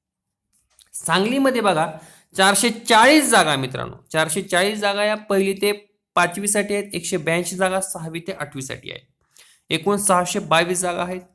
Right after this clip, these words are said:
सोलापूरमध्ये तीनशे चोवीस जागा पहिली ते पाचवी आणि शून्य जागा सहावी ते आठवीसाठी आहेत.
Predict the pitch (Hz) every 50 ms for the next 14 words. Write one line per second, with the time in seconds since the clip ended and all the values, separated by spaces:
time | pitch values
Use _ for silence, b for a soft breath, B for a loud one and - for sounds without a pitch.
0 | _ _ - - - 185 196 214 214 214 233 226 226 233 226 233 226 - 220 214
1 | 202 - 240 214 214 - 220 220 240 269 254 233 214 196 185 185 185 - 190 185
2 | 185 185 190 190 - - 190 190 190 - 170 165 - - - 160 - - 175 180
3 | 185 180 175 175 170 180 175 - - 165 151 151 151 156 160 147 151 - 170 165
4 | 165 180 175 190 180 185 190